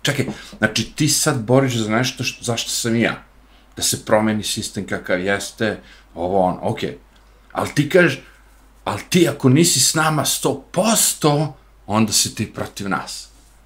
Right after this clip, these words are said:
Što sam ja protiv vas? Ja sam protiv protesta. Zašto? Zato što nemaju smisla da protestuješ protiv građana. Protiv nas. Treba protestuješ protiv vlasti. Pa ovo je protest protiv vlasti, ti nešto. Šta, bre, ima da shvatam, bre?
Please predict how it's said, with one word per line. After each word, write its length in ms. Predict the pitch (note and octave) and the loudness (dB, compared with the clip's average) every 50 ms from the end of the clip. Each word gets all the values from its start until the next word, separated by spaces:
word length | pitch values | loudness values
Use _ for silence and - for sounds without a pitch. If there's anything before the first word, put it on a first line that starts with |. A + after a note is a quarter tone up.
| _ _ _ _ - | _ _ _ _ -6
Što 200 | - - F#3 F3+ | -2 0 2 2
sam 260 | - - E3+ E3 D#3+ | 2 2 2 0 0
ja 120 | D#3+ D3+ | 0 -2
protiv 340 | C#3+ - C#3 C3 - C#3 C#3+ | -2 -4 -8 -8 -6 -2 0
vas? 300 | C3+ G#2 - - - - _ _ _ _ _ _ _ - _ - | 0 0 0 -4 -12 -14 _ _ _ _ _ _ _ -20 _ -6
Ja 100 | G#2+ G#2+ | -2 0
sam 180 | - - A2+ - | 0 0 0 -2
protiv 280 | B2 A2+ - - B2+ - | -4 -6 -6 -6 -8 -2
protesta. 460 | - A#2+ A#2+ - A#2+ - - - - _ _ - - - _ _ _ _ _ _ - | -2 -2 -2 -4 -12 -14 -14 -14 -18 _ _ -20 -20 -20 _ _ _ _ _ _ -6
Zašto? 320 | F#2 - A#2 A#2+ - - | 0 0 0 0 0 -4
Zato 200 | F#2 F2+ F#2 - | -4 -6 -6 -4
što 220 | - - - - A2+ | -4 -4 0 0 2
nemaju 240 | A2 G#2+ A#2 B2 A2+ | 2 4 2 2 0
smisla 520 | - - B2+ C3 B2+ B2+ - C3 C3+ C3 | 0 4 6 6 6 4 2 0 0 0
da 200 | B2+ C3 B2+ A#2 | 2 2 0 0
protestuješ 680 | A2+ - - B2 B2 - B2 - - - B2+ - - - | 0 -2 -2 -2 -2 -2 -8 -8 -4 -4 -4 -4 -4 -8
protiv 260 | - A#2 - B2+ A#2 | -10 -10 -8 -6 -2
građana. 480 | A2+ C#3 C#3 C3+ B2+ G#2+ F2+ C#2 - - - - - _ _ _ _ _ _ _ _ _ _ _ _ _ _ | 2 4 4 4 4 0 -4 -6 -8 -14 -20 -20 -20 _ _ _ _ _ _ _ _ _ _ _ _ _ _
Protiv 320 | - B2+ C3 - - B2+ B2+ | -6 -6 -6 -2 2 4 4
nas. 380 | B2+ - - - - - - _ _ _ _ _ _ _ _ | 4 4 2 -4 -12 -16 -16 _ _ _ _ _ _ _ _
Treba 180 | - - - - | -10 -10 -8 -4
protestuješ 500 | - A#2 - - - - - C3 A#2+ - | -4 -4 -2 -2 -4 -2 0 -2 -2 -2
protiv 260 | C3 A#2+ - C3 A#2+ | -4 -2 2 2 4
vlasti. 500 | A2 A#2+ C3+ D3+ - - - - - - - _ _ - | 4 4 4 4 2 -2 -4 -6 -12 -14 -14 _ _ -8
Pa 100 | - - | -4 -4
ovo 180 | - F3 F#3+ E3+ | -4 -2 -4 -4
je 100 | C3+ C3 | -4 -6
protest 360 | C#3 C#3 C3 - - - - | -8 -10 -10 -10 -12 -12 -10
protiv 240 | B2 - - C3 B2+ | -10 -6 -2 0 2
vlasti, 300 | C3 B2+ B2+ - - - | 2 2 2 0 -4 -2
ti 100 | B2+ B2 | 0 2
nešto. 360 | A2+ A2 - - - - - _ - - - - - | 2 0 -2 -4 -12 -14 -20 _ -20 -20 -20 -20 -8
Šta, 220 | - - - C#3 C3+ | -8 0 2 2 4
bre, 140 | D#3 D#3 E3+ | 4 4 4
ima 120 | F3 E3+ | 4 2
da 120 | E3 D3+ | 2 0
shvatam, 460 | B2+ - - G#2+ - - - A#2+ G2 E2 | -2 -2 -2 -2 -4 -4 -4 -2 -2 -2
bre? 160 | D#2+ D#2+ | -4 -8